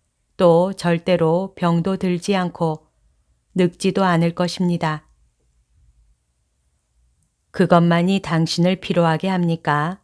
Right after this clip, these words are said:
다른 것은 아무것도 없고요. 그러면 당신은 당신의 하찮은 육체를 위해 마실 물을 기를 필요성 말고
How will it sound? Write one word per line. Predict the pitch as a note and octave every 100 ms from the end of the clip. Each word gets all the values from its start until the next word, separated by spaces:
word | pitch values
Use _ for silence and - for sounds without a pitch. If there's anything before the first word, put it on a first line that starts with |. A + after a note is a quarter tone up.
| _
다른 | - F3 E3+ E3
것은 | E3+ E3+ F#3+ F#3
아무것도 | E3 D#3+ D#3+ D#3+ F#3+
없고요. | F#3 F3 - E3 D3 D3+ F#3+ _ _ _ _ _ -
그러면 | F#3 F3 D#3+ D3+ D3 D3 _ _ _ _ _ -
당신은 | F3+ E3+ - F3 D#3+ E3 F#3
당신의 | - F3 E3+ F#3+ F#3+
하찮은 | F#3 F#3+ F3 - F3+ F#3+ F3+
육체를 | E3+ - F3 F3 G3 F3
위해 | E3 D#3 D3+ - _ _ _ _ _
마실 | F3 E3 D#3+ G3 F#3
물을 | F3 F3 D#3+ D3+ F3 F#3+ _
기를 | - D#3+ F3+
필요성 | F#3 - F3+ E3+ F#3+ F3+
말고 | F3+ E3+ E3+ D3+ C#3+